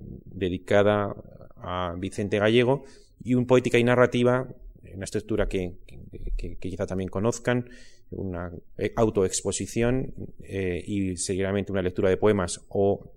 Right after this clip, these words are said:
un diálogo con un crítico, en el caso que Poética y Narrativa.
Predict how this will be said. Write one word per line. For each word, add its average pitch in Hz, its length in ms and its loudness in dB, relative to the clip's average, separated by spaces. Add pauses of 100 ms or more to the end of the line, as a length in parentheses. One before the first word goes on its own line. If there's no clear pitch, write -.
(100)
un 101 240 -2
diálogo 98 380 4
con 95 120 0
un 98 80 0
crítico, - 360 -4
en 107 40 0
el 92 60 -2
caso 101 240 0
que 101 80 2
Poética 98 320 2
y - 20 2
Narrativa. 113 480 4